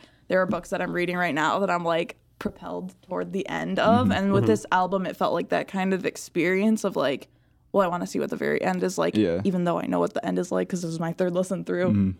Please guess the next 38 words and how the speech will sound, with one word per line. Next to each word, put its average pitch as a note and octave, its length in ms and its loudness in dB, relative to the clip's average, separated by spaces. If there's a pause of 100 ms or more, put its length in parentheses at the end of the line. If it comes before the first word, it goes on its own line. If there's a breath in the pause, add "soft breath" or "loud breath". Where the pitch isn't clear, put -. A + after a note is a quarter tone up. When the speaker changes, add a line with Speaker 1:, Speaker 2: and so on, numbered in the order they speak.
(140)
Speaker 1:
I G#3+ 60 6
still G#3 180 2
wanna F#3 220 0
hear F#3 160 2
it - 60 -6
again. - 420 -2 (100)
Speaker 2:
I - 60 4
mean, G2+ 280 4
speaking A#2+ 500 2
of F#2+ 120 -2
the G#2 180 4
end, G2+ 380 2
uh, F2+ 560 0
last G2+ 260 0
track G#2 260 0
being G2 240 2
Welcome G2+ 420 0
to G2 80 -4
the G#2+ 100 -4
Show G2+ 580 0 (180)
and G2+ 340 2
how G#2 240 2
it, G2 180 0 (120)
I A2+ 60 4
mean, G#2+ 200 4
we G#2 80 2
talked G#2+ 260 0
about G#2 180 2
this G#2 320 0
when G#2 180 4
we G#2 100 4
did G2+ 160 2
our G#2 80 4
Mac G#2 240 2
Miller F#2+ 220 2
Circles G2+ 440 0
episode, G2 600 0
but, F#2+ 280 2